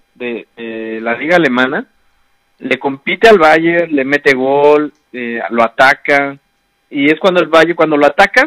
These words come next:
es cuando el Bayern se siente un poquito más como desafiado, como un poquito más endeble.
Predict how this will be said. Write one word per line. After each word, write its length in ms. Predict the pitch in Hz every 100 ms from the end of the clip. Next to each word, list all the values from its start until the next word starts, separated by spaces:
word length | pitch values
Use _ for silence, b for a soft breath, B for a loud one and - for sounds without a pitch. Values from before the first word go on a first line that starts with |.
| -
es 120 | 175
cuando 220 | 196 175
el 40 | 151
Bayern 260 | 165 165
se 80 | 147
siente 200 | 151 151
un 60 | 165
poquito 320 | 139 - 151
más 160 | 147 143
como 400 | 165 139 120 113 _ _ _ -
desafiado, 720 | 117 123 120 139 139 143 143
como 180 | 131 127
un 100 | 127
poquito 280 | 135 -
más 220 | 139 135 135
endeble. 420 | 131 147 123